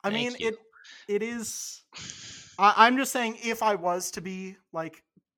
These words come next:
Speaker 1: not feeling that sort of thing, uh, it would either be, like, uh, because I was single,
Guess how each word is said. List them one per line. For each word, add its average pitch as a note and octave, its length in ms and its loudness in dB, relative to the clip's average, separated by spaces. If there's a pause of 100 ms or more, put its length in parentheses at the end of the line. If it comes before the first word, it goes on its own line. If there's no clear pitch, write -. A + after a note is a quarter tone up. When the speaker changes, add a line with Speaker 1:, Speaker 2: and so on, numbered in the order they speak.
(140)
Speaker 1:
not E3+ 460 -6
feeling F3+ 540 -6
that E3+ 200 -2
sort F3 200 -4
of E3+ 80 -10
thing, F#3 320 -8 (840)
uh, C#3 480 -8 (880)
it G#3 100 -4
would F#3+ 140 -4
either F#3+ 180 -4
be, D#3 480 -12 (560)
like, C#3 320 -10 (1080)
uh, - 140 -8
because F#3 340 -2
I F3 80 -2
was E3+ 380 -8
single, G3 600 -6